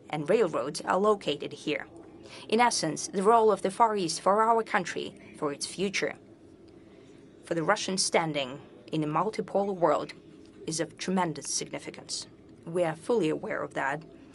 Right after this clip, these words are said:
That is why I would like to repeat what I have said during the address to the Federal Assembly ten years ago in December twenty thirteen, and I said it at the very beginning. The advanced development of the Far Eastern region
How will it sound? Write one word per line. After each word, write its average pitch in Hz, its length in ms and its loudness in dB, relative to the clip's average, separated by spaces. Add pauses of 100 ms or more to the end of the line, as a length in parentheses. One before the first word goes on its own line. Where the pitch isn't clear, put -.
(160)
That 196 160 4
is 226 140 2
why 226 120 6
I 226 40 6
would 226 120 6
like 214 220 4
to 226 120 -4
repeat 226 500 -4 (240)
what 170 120 2
I 135 120 0
have 135 180 -6
said 185 400 0 (1120)
during 233 260 0
the 196 120 4
address 180 360 2
to 180 120 -2
the 165 80 0
Federal 156 320 0
Assembly 220 560 0
ten 220 200 4
years 170 300 2
ago 156 380 0
in 196 100 0
December 214 500 2
twenty 180 360 -4
thirteen, 170 560 -4 (220)
and 151 140 -4
I 156 80 0
said 202 320 2
it 156 160 -2 (140)
at 156 80 -2
the 151 60 -10 (100)
very 151 140 2
beginning. 156 420 -2 (600)
The - 60 0
advanced 170 400 2
development 185 680 4
of - 80 -12
the 175 60 -8
Far 214 380 2 (100)
Eastern 180 380 -4
region 160 460 -4